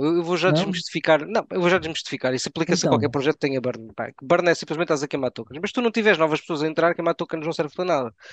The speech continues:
Speaker 1: Portanto, pá,
Speaker 2: Verdade, verdade.
Speaker 1: queimar tokens é secundário, vai ser sempre secundário. Apesar do pessoal, "Ai, eu quero burn." Oh, mano, ok, eu sei que tu queres burn, eu sei que é bué de giro burn. Toda a gente adora o burn, tipo, tipo, a pá-, própria palavra dá, dá tesão e faz-te dizer, "Pá, isto vai pampar porque tem burn." Não, bro, não, não é verdade.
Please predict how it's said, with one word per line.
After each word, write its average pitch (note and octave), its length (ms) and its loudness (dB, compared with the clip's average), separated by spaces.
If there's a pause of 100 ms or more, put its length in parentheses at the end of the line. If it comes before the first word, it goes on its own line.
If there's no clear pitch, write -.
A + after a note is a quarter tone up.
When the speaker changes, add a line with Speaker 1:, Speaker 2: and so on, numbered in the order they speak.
(160)
Speaker 1:
Portanto, - 360 -2
pá, - 120 6
Speaker 2:
Verdade, G#2 260 -6
verdade. A#2+ 260 -2
Speaker 1:
queimar G#3 280 4
tokens F#3 360 6
é F3+ 80 4
secundário, E3 460 2
vai F3+ 80 2
ser G3 140 -6
sempre - 260 -8
secundário. C3 320 -2
Apesar E3 180 2
do D#3 60 2
pessoal, D3+ 300 4 (400)
"Ai, G#3 240 6
eu G3+ 40 2
quero F3+ 280 2
burn." E3+ 340 2
Oh, E3 80 -4
mano, D#3+ 180 -4
ok, - 220 -10
eu C3 60 -14
sei G3 140 2
que - 100 -8
tu - 20 -16
queres D3 160 0
burn, D3 300 4
eu B2+ 40 -4
sei D3 160 0
que - 140 -4
é C3+ 80 6
bué C#3+ 100 4
de C#3 100 4
giro B2+ 260 -2
burn. C#3 240 2 (340)
Toda D#3 140 4
a D#3 40 8
gente D#3+ 200 -2
adora D3 200 4
o C3+ 40 2
burn, D3 320 0
tipo, C3 300 -10 (420)
tipo, G#3 180 2
a F#3+ 80 6
pá-, G#3 180 8
própria A#3+ 300 6
palavra F#3 380 6
dá, E3 180 6
dá D#3+ 180 4
tesão F#3+ 380 4
e C#3 60 -4
faz-te - 240 -2
dizer, E3 140 -12
"Pá, F3+ 120 0
isto - 160 -2
vai F3 80 4
pampar F3 260 2
porque D#3+ 200 -12
tem D3 80 0
burn." C3 200 -6
Não, A3+ 200 -2
bro, A#2 160 -6 (200)
não, C#3 200 -4 (200)
não E3 60 2
é D#3+ 60 4
verdade. C3 260 -4